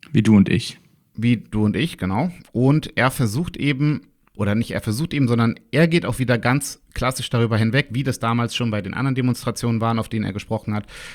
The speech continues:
Speaker 2: Da werden dann Ampelsymbole an Galgen aufgehängt, also eine ganz klare negative Wendung, die hier genutzt wird. Und es gibt aber keine Kritik daran. Das heißt, Aiwanger kann wieder machen, was er möchte.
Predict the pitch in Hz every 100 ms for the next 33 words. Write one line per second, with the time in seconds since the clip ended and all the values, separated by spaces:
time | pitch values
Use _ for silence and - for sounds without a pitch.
0 | - 113 110 123 120 113 110 107 - -
1 | 110 123 120 104 107 113 113 90 110 110
2 | 113 107 101 - 104 107 107 104 98 107
3 | 107 117 131 - 117 110 107 107 - -
4 | - _ _ 104 107 113 139 151 139 -
5 | 113 107 110 143 151 151 123 123 139 120
6 | 123 131 - 131 131 - 113 - - -
7 | 135 127 - 131 131 127 - 170 113 87
8 | 87 90 - 120 135 - - - - -
9 | 123 151 143 135 - 123 104 127 165 175
10 | 180 104 110 131 160 165 139 120 - 101
11 | 113 127 - 185